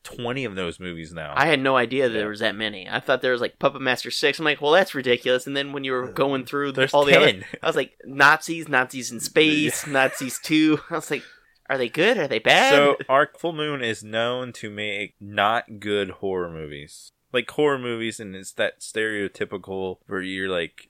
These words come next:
Speaker 1: "Why was this made, and who okayed this, and who paid for this?"
Speaker 2: Wait, wait, wait. You s-, you put it a certain way. How did you say it? It was like Trauma Pictures, but bad?
Speaker 1: Yeah, it, if
Speaker 2: <laughs> If you can believe it.
Speaker 1: if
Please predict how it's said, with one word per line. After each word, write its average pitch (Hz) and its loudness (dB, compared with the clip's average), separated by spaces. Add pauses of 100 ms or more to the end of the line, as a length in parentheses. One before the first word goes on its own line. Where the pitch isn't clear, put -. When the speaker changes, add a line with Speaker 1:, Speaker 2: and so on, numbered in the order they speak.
Speaker 1:
"Why 113 4
was 120 0
this 101 -10
made, 101 -4
and 85 -18 (120)
who 101 -2
okayed 95 -4
this, 90 -8
and 85 -16
who 92 -10
paid 85 -6
for 80 -12
this?" - -2
Speaker 2:
Wait, 190 6
wait, 165 4
wait. 147 -10
You 170 -6
s-, - -2
you 156 -4
put 247 0
it 196 0
a 139 2
certain 135 -4
way. 123 0
How 151 -2
did 185 -4
you 185 -12
say 185 -2
it? 165 -2
It 131 0
was 151 2
like 127 0 (300)
Trauma 170 0
Pictures, 170 -4 (300)
but 123 2
bad? 139 6 (120)
Speaker 1:
Yeah, 214 -2
it, 123 4 (440)
if 107 -6
Speaker 2:
<laughs> - -20
If 175 6
you 170 0
can 165 2
believe 160 6
it. 208 2
Speaker 1:
if 135 -4